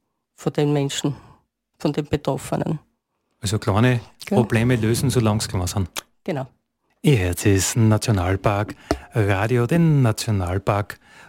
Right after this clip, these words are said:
Speaker 2: Podcast. Wir plaudern heute über die Bergrettung, besser gesagt über Frauen bei der Bergrettung. Äh, Astrid,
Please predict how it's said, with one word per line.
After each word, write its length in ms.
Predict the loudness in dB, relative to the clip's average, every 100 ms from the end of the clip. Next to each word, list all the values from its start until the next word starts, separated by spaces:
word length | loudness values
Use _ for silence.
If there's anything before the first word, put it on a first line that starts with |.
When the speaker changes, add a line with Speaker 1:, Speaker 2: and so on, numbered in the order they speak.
| _ _
Speaker 2:
Podcast. 1000 | -2 -2 -2 -2 0 -2 -6 -8 -12 -14 _ _ _
Wir 120 | 0
plaudern 420 | 2 2 2 2
heute 460 | 0 -2 0 2 2
über 760 | 0 2 2 2 0 0 -4 -8 _ _ _ -8
die 60 |
Bergrettung, 720 | -4 -2 0 0 0 2 2
besser 240 | 0 -4 -4
gesagt 260 | -4 -2 0
über 200 | 2 0
Frauen 720 | 0 -4 -2 -2 0 4 2 2 _ _ _ _
bei 80 | 0
der 80 | 2
Bergrettung. 800 | 0 2 0 0 2 4 4 2 0
Äh, 300 | 2 2 -2 -8 _ _ _ -20 _ _
Astrid, 480 | -2 -2 2 0 2